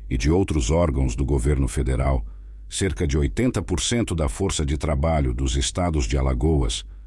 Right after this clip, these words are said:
Amazonas, Maranhão e Paraíba tem remuneração mensal equivalente a um salário mínimo.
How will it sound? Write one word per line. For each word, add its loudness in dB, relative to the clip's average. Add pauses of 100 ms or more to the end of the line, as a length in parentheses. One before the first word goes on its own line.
(120)
Amazonas, 2 (360)
Maranhão 2
e 0
Paraíba 0 (460)
tem 2
remuneração 2
mensal 2 (300)
equivalente 2
a 4
um 4
salário 2
mínimo. 2